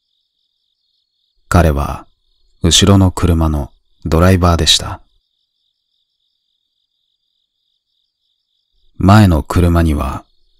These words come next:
バイト先の店長と彼らのグループ内で公認の、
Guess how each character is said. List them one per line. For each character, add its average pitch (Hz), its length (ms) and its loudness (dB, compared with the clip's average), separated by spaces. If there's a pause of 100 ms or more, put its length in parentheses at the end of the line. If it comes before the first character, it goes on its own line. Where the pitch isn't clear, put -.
(280)
バ 85 200 0
イ 92 40 0
ト 98 120 0
先 - 240 0
の 90 120 0
店 90 220 0
長 - 220 -6
と - 320 -8 (720)
彼 104 240 2
ら 87 140 2
の 73 160 -4
グ 80 140 -2
ル 98 160 2
ー - 20 -2
プ 101 140 -2
内 76 200 -2
で 69 200 -8
公 - 240 -4
認 80 280 -4
の、 71 240 -10